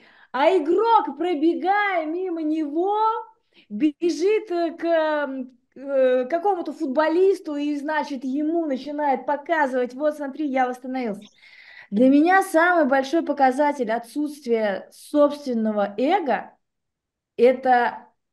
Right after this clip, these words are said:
реакция специалиста. Специалист сказал, я улыбнулся и сказал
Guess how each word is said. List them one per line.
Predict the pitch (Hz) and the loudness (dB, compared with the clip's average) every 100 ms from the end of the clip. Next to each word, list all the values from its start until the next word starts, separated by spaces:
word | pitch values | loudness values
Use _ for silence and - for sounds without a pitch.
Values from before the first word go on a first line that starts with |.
| _ | _
реакция | 226 262 285 302 302 262 | 0 4 4 4 0 -4
специалиста. | 214 214 202 202 180 180 - | -4 -8 -4 -2 -2 -8 -14
Специалист | - - 233 247 | -20 -6 -4 -4
сказал, | - 208 196 | -6 -4 -4
я | 196 220 | -2 -2
улыбнулся | 214 214 220 262 285 202 180 - _ _ _ _ _ - | -2 0 0 0 -4 -10 -12 -16 _ _ _ _ _ -12
и | |
сказал | 202 214 202 180 - | -10 -4 -2 -2 -8